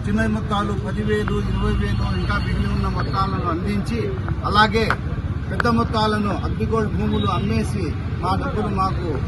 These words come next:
ఆ, చెల్లించే ఏర్పాటు చేయవలెనని ఈరోజు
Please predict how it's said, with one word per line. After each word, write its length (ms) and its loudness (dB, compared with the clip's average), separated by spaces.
ఆ, 440 2
చెల్లించే 540 2
ఏర్పాటు 480 2
చేయవలెనని 600 0
ఈరోజు 440 4